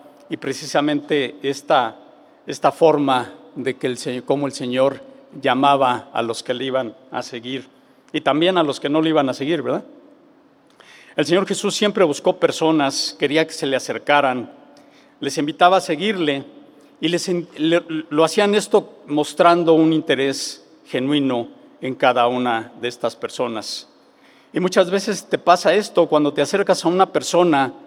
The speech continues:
que normalmente no conoces o no tienes mucho trato, y si tú demuestras un interés genuino, la persona te escucha y te pone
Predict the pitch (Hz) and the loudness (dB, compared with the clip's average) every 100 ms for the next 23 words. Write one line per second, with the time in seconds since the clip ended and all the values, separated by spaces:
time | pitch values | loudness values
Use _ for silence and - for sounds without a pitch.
0 | - - 131 143 160 160 160 156 139 147 | -12 -6 -4 2 2 4 2 2 0 0
1 | 143 147 151 139 123 131 147 143 147 139 | 0 2 0 -2 -6 -4 -4 -4 -4 -4
2 | 143 143 135 - 143 139 123 - - - | -8 -8 -6 0 0 0 -10 -10 -20 -20
3 | _ _ - 165 180 247 233 202 214 214 | _ _ -10 -8 -2 0 2 2 2 2
4 | - 202 202 185 170 185 - 156 160 208 | 2 0 0 2 0 0 -4 -4 -2 0
5 | 156 139 135 - - - 143 135 160 - | 0 -2 -4 -16 -20 -4 -2 -2 -4 -2
6 | 165 165 156 117 - - 180 - 131 123 | -2 0 -2 -6 -8 -6 -6 -2 -2 -4
7 | - - _ 151 - 131 - 143 135 131 | -8 -20 _ -12 -6 -6 0 0 2 0
8 | 117 | -4